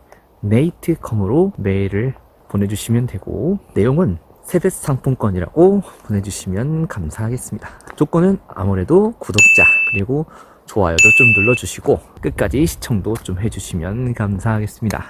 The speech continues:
그냥 이메일을 보내주신 모든 분들께 드리는 건 아니고 요번 설이 일월 이십오 일이잖아요. 그래서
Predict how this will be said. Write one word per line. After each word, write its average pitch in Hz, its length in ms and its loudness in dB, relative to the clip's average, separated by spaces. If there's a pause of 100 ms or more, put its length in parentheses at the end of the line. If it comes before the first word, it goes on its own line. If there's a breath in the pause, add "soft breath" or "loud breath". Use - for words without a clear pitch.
(140)
그냥 127 300 2
이메일을 151 420 2
보내주신 113 540 0
모든 113 280 4
분들께 107 360 0
드리는 82 300 -4
건 107 120 -4
아니고 135 400 0 (300 loud breath)
요번 160 260 4
설이 160 400 0 (140)
일월 120 400 2
이십오 95 360 -2
일이잖아요. 98 520 -2 (180)
그래서 139 280 -2